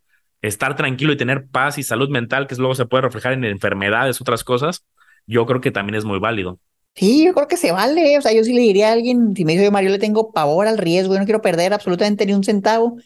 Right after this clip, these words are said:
Speaker 2: yo ya quiero vivir estable, ya con esto a lo mejor me quiero retirar". Yo le diría, "Bueno, pues si no quieres problema, mete todas estas y ya no batallas, a lo mejor no va a ser lo ideal, pero probablemente el riesgo sea muy bajito, o sea, difícilmente vas a perder algo ahí, y lo que sí a lo mejor no le diría a alguien es a alguien que me diga, 'No, yo me la quiero jugar todo, nada',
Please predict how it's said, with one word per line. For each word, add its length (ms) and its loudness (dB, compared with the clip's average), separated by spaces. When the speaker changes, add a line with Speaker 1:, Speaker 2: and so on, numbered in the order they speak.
Speaker 2:
yo 120 0
ya 80 0
quiero 160 0
vivir 200 2
estable, 440 0
ya 100 2
con 140 -2
esto 180 -2
a 40 0
lo 40 2
mejor 120 2
me 80 -2
quiero 160 0
retirar". 500 0
Yo 60 -6
le 20 -2
diría, 180 2
"Bueno, 180 0
pues 120 -8
si 40 -2
no 80 0
quieres 160 0
problema, 460 -2
mete 240 0
todas 240 2
estas 260 0
y 40 4
ya 60 4
no 100 2
batallas, 540 0
a 40 -6
lo 80 0
mejor 160 0
no 80 2
va 80 4
a 40 0
ser 140 4
lo 80 6
ideal, 420 2
pero 280 2
probablemente 400 0
el 100 2
riesgo 320 2
sea 140 2
muy 160 2
bajito, 400 -2
o 60 0
sea, 120 2
difícilmente 460 2
vas 100 4
a 60 -6
perder 240 2
algo 180 2
ahí, 280 0
y 440 2
lo 140 2
que 100 0
sí 80 2
a 40 2
lo 60 0
mejor 180 2
no 80 2
le 100 4
diría 180 2
a 20 2
alguien 240 2
es 180 -2
a 60 4
alguien 160 0
que 60 0
me 80 0
diga, 100 2
'No, 80 0
yo 80 2
me 60 2
la 80 0
quiero 180 0
jugar 380 0
todo, 240 2
nada', 340 -2